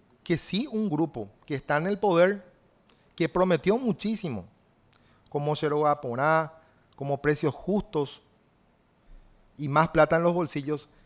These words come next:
vemos que ellos sí están mejor, que ya tienen su mansión Poná,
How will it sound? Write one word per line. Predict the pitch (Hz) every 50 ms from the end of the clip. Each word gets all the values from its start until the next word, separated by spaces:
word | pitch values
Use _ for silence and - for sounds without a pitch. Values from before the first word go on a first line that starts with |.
| _ _
vemos | 123 139 143 156 165 165
que | - - 147 - -
ellos | 143 151 156 170 180 165 - - _
sí | - - - 127 131 151 165 -
están | 147 135 - 127 113 113
mejor, | 117 113 110 _ 95 87 98 101 _ _ _ _ - - - -
que | - 143 135
ya | 135 135 -
tienen | - 131 131 135 139
su | 147 156
mansión | 147 143 143 127 143 139 135
Poná, | 131 123 123 139 170 185